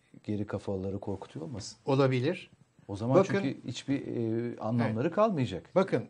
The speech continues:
Speaker 1: Toplumu
Speaker 2: bi-,
Speaker 1: yönlendiremeyecekler.
Speaker 2: tabii, tabii. Bin dokuz yüz kırk sekizde henüz, e, Demokrat Parti iktidarı
Speaker 1: Evet.
Speaker 2: henüz yok. C H P iktidarda, değil mi? E, bakın Müslüman Çocuğunun Kitabı.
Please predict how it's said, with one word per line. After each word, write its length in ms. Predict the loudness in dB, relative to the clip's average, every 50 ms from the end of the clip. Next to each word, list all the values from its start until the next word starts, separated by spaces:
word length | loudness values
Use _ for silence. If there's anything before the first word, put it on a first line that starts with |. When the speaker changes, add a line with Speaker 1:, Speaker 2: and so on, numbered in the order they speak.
| -2
Speaker 1:
Toplumu 320 | 0 2 2 2 2 2 2
Speaker 2:
bi-, 40 | 4
Speaker 1:
yönlendiremeyecekler. 760 | 4 4 4 2 2 2 4 4 4 6 6 6 6 6 6
Speaker 2:
tabii, 260 | 6 6 6 4 2 -2
tabii. 120 | -4 -2 0
Bin 220 | 2 2 4 4
dokuz 440 | 2 2 2 2 4 4 4 4 2
yüz 320 | 2 2 2 0 -4 -14 -20 _ _ -20 -20 _ _ _ _ -20 -20 _ _ _ _
kırk 220 | 0 2 2 2 0
sekizde 720 | 0 0 0 0 0 0 -2 -2 0 2 2 2 4 4
henüz, 420 | 2 2 2 2 0 -2 -4 -2 2
e, 440 | 4 4 6 6 6 4 4 2 -2 -4 -10 -20 -20 -20 -20 _ _ _ _ _ _ _ _ _
Demokrat 560 | 0 4 6 6 8 6 8 8 6 6 8 8
Parti 300 | 8 8 8 6 2 -2
iktidarı 480 | -2 -2 -2 2 4 6 6 6 6
Speaker 1:
Evet. 160 | 6 6 6
Speaker 2:
henüz 220 | 6 4 0 4 6
yok. 360 | 6 6 6 4 -2 -14 -20 _ _ -12 -10 -8 2
C 140 | 4 4
H 220 | 6 6 4 4 4
P 140 | 4 4 4
iktidarda, 580 | 2 -2 -8 -10 -8 -8 -8 -6 -6 -4 -2
değil 120 | 0 0 0
mi? 140 | 0 -2 -6 -10 _ -20 -20 _ _ _ _ _ _ _ _ _ _ _ _ 0
E, 120 | 2 4
bakın 320 | 4 4 4 4 2 2 2
Müslüman 500 | 0 0 0 0 2 4 6 6 6 4
Çocuğunun 640 | 4 4 2 4 4 4 2 2 4 2 2 2
Kitabı. 500 | 0 -2 6 8 8 10 10 8 8 6